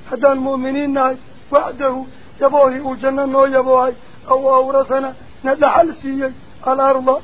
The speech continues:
dhulkii jannada, natabawow, innagoo degdegayna,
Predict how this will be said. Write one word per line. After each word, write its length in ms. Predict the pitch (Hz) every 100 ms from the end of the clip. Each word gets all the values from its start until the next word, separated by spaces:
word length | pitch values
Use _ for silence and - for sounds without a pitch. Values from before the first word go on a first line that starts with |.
| - - - - -
dhulkii 340 | 302 - 262 247
jannada, 400 | 262 277 277 262 - - -
natabawow, 800 | 262 254 254 262 269 285 269 262 - - 254
innagoo 380 | 269 277 269 262
degdegayna, 800 | 254 247 214 311 302 285 269 262